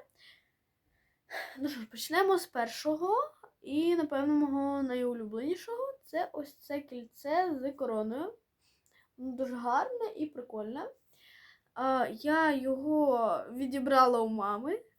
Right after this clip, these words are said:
тому що воно мені сподобалось. І тепер це моє кільце. Наступне у нас іде дуже жв-, звичайне, але теж я віді-, відібрала у мами.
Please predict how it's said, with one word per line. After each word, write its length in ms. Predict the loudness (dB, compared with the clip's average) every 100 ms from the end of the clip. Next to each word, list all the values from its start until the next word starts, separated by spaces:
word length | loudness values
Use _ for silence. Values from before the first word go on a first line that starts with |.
| _ -20 _ _
тому 280 | -6 -2
що 200 | -2 -4
воно 160 | -6 -2
мені 200 | 2 2
сподобалось. 840 | 2 -8 -10 -10 -4 -4 -4 -10 -8
І 140 | -4
тепер 380 | -2 -4 -6 -10
це 120 | -6 0
моє 280 | 2 2
кільце. 420 | -2 -4 -10 -18 -20 _ _ _ _ _ _ -20 _ _ _ _ _ _ _ _
Наступне 480 | -14 -8 -6 0 2
у 40 |
нас 320 | 4 2 0
іде 360 | -4 2 4 4
дуже 340 | 0 -4 -8
жв-, 140 | -12 -12
звичайне, 800 | -12 -8 -8 -2 0 0 0 -2 0
але 240 | 0 0
теж 380 | -2 0 2 2
я 100 | 0
віді-, 280 | 0 -4 -10
відібрала 680 | -8 -4 -4 0 0 2 0
у 120 | -4
мами. 360 | 0 0 0